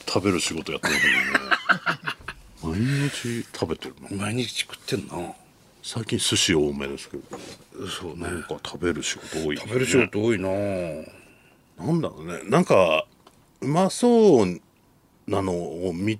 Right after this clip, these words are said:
Speaker 1: ると幸せなのかな？
Speaker 2: 幸せだし、平和なんじゃないですか？その、癒されんじゃないですか？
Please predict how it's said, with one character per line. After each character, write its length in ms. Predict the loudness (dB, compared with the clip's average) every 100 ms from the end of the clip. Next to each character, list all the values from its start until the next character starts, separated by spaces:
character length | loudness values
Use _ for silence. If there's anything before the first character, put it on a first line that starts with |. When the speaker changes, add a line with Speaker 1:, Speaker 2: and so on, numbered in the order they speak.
| -6
Speaker 1:
る 200 | -6 -6 -10 _
と 220 | -4 -2
幸 420 | -2 -2 2 2
せ 140 | 2 0
な 140 | 0
の 100 | 0
か 140 | -4 -14
な？ 80 | -18 -20 -20 -20 -20 _ _ _ -6
Speaker 2:
幸 340 | 4 6 6
せ 140 | 6
だ 140 | 4 4
し、 400 | 4 4 4 2
平 260 | 2 4
和 80 | 6
な 100 | 6
ん 60 | 2
じ 80 | 0
ゃ 20 |
な 60 |
い 40 | -4
で 60 |
す 80 | -10
か？ 160 | -14 -14 _ _ _ _
そ 100 | -12
の、 240 | -10 -8 -10
癒 220 | -2 2 2
さ 100 | 2
れ 80 | 2
ん 60 |
じ 60 | 0
ゃ 40 |
な 60 | -4
い 20 |
で 60 | -10
す 80 |
か？ 140 | -16